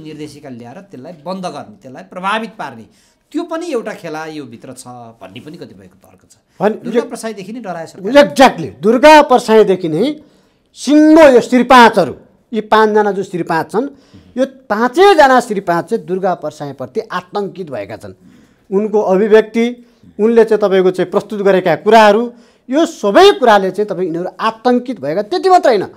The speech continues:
Speaker 2: अर्को नेताको जन्म हुने भयो यहाँ त। हेर्नुहोस् है,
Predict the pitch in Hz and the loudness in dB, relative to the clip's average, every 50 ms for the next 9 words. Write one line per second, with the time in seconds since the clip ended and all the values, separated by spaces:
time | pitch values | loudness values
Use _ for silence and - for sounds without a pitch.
0 | _ _ _ _ _ _ _ _ - 294 359 370 359 - 415 427 403 381 349 330 | _ _ _ _ _ _ _ _ 2 2 2 2 2 4 4 6 6 6 6 6
1 | 302 277 269 220 240 233 226 220 202 190 190 160 147 127 135 170 202 233 233 220 | 4 4 4 2 2 2 2 2 2 2 0 0 -2 -2 -2 0 2 4 4 2
2 | 196 147 135 135 131 - 160 185 240 254 208 143 98 - _ _ _ _ _ _ | 2 0 -4 -8 -8 -4 0 4 4 4 4 4 0 -6 _ _ _ _ _ _
3 | 156 170 180 185 180 233 226 | -4 0 0 0 2 2 2